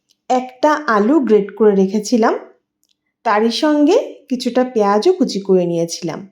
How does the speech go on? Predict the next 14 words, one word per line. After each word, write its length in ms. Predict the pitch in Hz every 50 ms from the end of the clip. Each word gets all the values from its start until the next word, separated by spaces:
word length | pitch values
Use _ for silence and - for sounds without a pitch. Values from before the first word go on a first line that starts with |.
| _ _ _ _ _ _ _ -
এবার 360 | 277 294 302 277 339 349 392 415 - -
এই 180 | 226 226 226 226 226
রুটির 360 | 220 226 226 226 - 285 294 285
মাঝে 400 | 254 202 180 180 180 - 247 320 494 - - 233
দিয়ে 200 | 202 208 226 226
দিচ্ছি 380 | 202 208 226 - - - - 349 453 - - - - _ _ _
কিছুটা 420 | 269 269 262 - 285 - - 302 - 214 302 302 - -
আলু 320 | 214 214 208 214 233 262 262
গ্রেট 280 | 233 220 190 170 180 - -
করা, 280 | - 190 165 170 214 - - - - - _ _ _ _ _ _ _ _ _ _
তার 160 | 220 208 208 208
উপরে 300 | 214 214 - 277 285 370
দিয়ে 200 | 381 330 220 180 165
দিলাম 280 | 175 196 196 214 294